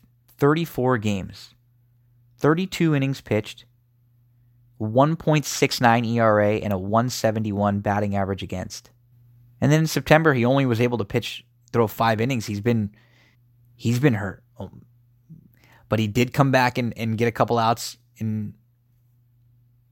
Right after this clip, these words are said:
the final weekend of the season. And all reports are that Joe Kelly is, is good to go.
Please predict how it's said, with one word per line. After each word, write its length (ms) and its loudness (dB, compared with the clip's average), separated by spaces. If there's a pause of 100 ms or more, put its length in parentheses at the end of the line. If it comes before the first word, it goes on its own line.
(160)
the 80 -20
final 320 4
weekend 520 0 (760)
of 180 0
the 60 -6
season. 520 -2 (460)
And 200 2
all 140 6
reports 420 4
are 40 0
that 160 0
Joe 220 0
Kelly 320 2
is, 300 -6
is 180 -8
good 160 -4
to 60 -4
go. 320 0